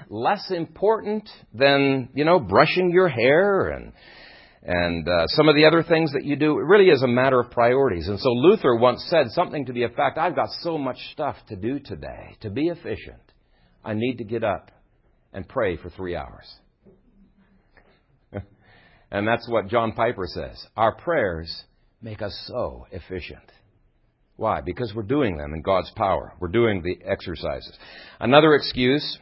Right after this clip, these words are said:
is that we have trouble concentrating on our prayers. Now, this is, <clears throat> I'll look at antidotes for some of the other general antidotes, but, uh, this excuse,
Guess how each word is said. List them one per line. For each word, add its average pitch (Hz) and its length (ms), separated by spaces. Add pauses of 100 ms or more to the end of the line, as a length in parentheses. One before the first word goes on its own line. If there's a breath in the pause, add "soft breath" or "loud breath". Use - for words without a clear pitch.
(200)
is 104 140
that 120 160
we 135 120
have 131 160
trouble 139 340
concentrating 92 920
on 107 120
our 95 140
prayers. 78 400
Now, 101 120
this 175 220
is, 107 280 (1500 loud breath)
<clears throat> - 0
I'll 160 420
look 156 180
at 117 160
antidotes 123 580
for 113 140
some 120 160
of 117 40
the 117 100
other 110 140
general 120 360
antidotes, 104 640
but, 104 240
uh, 95 180 (200)
this 190 240
excuse, 120 480